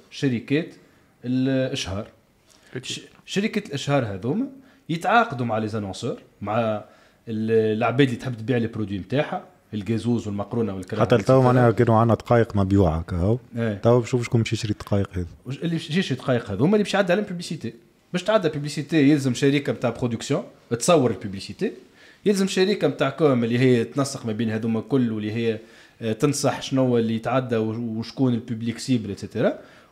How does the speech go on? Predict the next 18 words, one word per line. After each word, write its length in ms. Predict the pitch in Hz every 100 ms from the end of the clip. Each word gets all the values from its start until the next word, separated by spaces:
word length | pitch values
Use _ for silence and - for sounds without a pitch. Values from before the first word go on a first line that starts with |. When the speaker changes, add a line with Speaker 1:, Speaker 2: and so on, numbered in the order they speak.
| -
Speaker 1:
وعندنا 300 | 190 240 254
اللي 100 | 240
باش 140 | -
يدفع، 280 | 139 - 147 - _ -
اللي 140 | 220
باش 160 | 156 -
يدفع 200 | 165 185
مولا 240 | 185 175
معمل 280 | 156 151 123
الجازوز 460 | 95 92 90 143 156
ولا 140 | 156
مولا 260 | 143 139 131
معمل 220 | 120 110
الشوكولاتة 520 | 98 - 123 139 139
ولا 140 | 127 113
اللي 120 | 95
هو. 100 | 85 _ _ _ _ _ _ -
هذايا 480 | 117 156 185 185